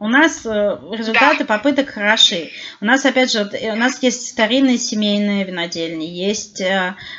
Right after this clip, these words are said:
Speaker 1: э, маленькие винодельни, которые вкладывают деньги сейчас. И есть, нав-, вот, то, что меня, например, потрясло, есть, э,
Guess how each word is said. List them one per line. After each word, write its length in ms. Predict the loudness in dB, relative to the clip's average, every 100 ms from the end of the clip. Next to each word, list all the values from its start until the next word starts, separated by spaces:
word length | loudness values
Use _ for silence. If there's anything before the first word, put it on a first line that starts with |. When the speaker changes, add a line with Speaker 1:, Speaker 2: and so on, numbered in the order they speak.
| -12
Speaker 1:
э, 300 | -4 0 0
маленькие 640 | 0 2 4 4 2 -2 -6
винодельни, 640 | -6 -6 -4 -4 -4 -6
которые 400 | -6 -4 -4 -6
вкладывают 640 | -6 -6 -6 -8 -8 -8
деньги 380 | -8 -8 -6 -6
сейчас. 420 | -10 -8 -6 -6 -6
И 80 | -2
есть, 460 | 0 2 0 2
нав-, 240 | 0 0 -4
вот, 880 | -6 -8 -16 -16 -16 -16 -16 -10
то, 100 | -6
что 180 | -6 -6
меня, 260 | -2 4 4
например, 400 | 4 0 -2 -2
потрясло, 580 | -6 -8 -6 0 2 2
есть, 500 | 0 0 -2 -4 -4
э, 260 | -6 -6